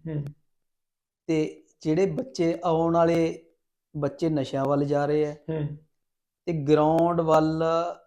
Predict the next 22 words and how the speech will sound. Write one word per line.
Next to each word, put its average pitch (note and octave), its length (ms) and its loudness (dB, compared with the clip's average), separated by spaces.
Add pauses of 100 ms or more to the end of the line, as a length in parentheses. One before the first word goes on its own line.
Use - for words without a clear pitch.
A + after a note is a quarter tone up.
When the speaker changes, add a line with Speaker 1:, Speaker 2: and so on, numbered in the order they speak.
(280)
Speaker 2:
ਕੋਈ D#3+ 180 0
ਜਾ B2+ 260 0
ਨਹੀਂ A2+ 160 -10
ਰਿਹਾ। B2 240 -14
Speaker 1:
ਓਕੇ। D3+ 280 -2 (1300)
Speaker 2:
ਉਸ F3 180 0
ਤੋਂ F#3+ 120 2
ਬਾਅਦ F#3+ 220 8 (500)
ਜਿਹੜਾ E3 400 2
ਅਸੀਂ F3 420 -6 (480)
ਗਰਾਊਂਡ D3+ 580 2
ਨੂੰ D#3+ 480 -4
ਤਿਆਰ C#3 280 0
ਕੀਤਾ, C3+ 420 -8
ਮਤਲਬ C3+ 440 -8
ਸਰਪੰਚ C3+ 760 -12
ਬਣਨ C3 320 -8
ਤੋਂ C3+ 160 -10
ਪਹਿਲਾਂ। C3+ 460 -10 (240)
Speaker 1:
ਹਾਂਜੀ। D3+ 300 -2 (1800)
Speaker 2:
ਸਭ F#3+ 260 2 (180)
ਤੋਂ A3 420 6